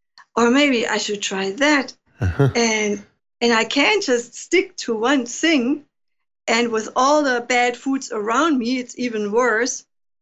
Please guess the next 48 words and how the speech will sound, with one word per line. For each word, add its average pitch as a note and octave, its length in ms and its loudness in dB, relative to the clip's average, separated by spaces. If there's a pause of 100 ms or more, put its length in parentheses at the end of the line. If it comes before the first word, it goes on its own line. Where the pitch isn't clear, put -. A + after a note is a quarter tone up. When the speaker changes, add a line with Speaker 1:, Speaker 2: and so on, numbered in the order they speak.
(160)
Speaker 1:
I'm A#3 180 0
trying C#4 300 2
to B3+ 80 -2
compensate A#3+ 720 -2
for G#3 220 -4
it, G#3 140 -2
I G#3 140 -2
guess. G#3+ 500 -2 (520)
Speaker 2:
You're C3+ 120 2
doing D3+ 220 4
Speaker 1:
Instead A#3 320 2
Speaker 2:
great. - 20 -2
Speaker 1:
of C4 180 -2 (140)
Speaker 2:
Look, C#3 120 2
Speaker 1:
thinking A#2+ 200 0
Speaker 2:
here's, F3+ 180 0 (220)
first F3+ 300 2
of C3+ 100 0
all, B2+ 260 2 (340)
you're C#3+ 200 2
doing C#3 320 2
absolutely A#2+ 640 -4
wonderful. G2+ 600 -4
If - 220 -6
you're D3 80 2
surrounded B2+ 640 -2
by A2 240 0
other G#2+ 160 0
foods, G#2+ 540 -2
it A#2 120 -8
makes G#2+ 280 -4
it G#2+ 100 -8
so B2+ 240 0
much A2+ 260 -4
more G#2 140 -2
difficult G2 600 -4
to G2 480 0
make G2+ 260 -4
progress. F#2+ 600 -4
But G#2 180 -4
just, - 360 -2
just - 260 -2
before C3+ 260 2
we C3+ 80 0
get A2+ 160 -2
into G#2+ 200 0
all G2 200 0
that, G2 220 -2